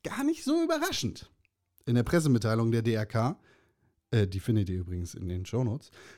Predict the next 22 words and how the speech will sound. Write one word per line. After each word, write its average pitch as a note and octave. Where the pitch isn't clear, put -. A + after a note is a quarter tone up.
heißt E3+
es, D#3+
im C4
Vergleich C#3+
zum A3+
Herbst F#3
zweitausendneunzehn, C#3
dem, C3
im F3+
Vergleich C#3+
zum C3+
Herbst D3+
zweitausendneunzehn A#2+
nehmen E3
die D#3
Spezi-, C3+
meine G2+
Güte, G#2+
es F#2
ist F#2+
wirklich A2
spät. G2+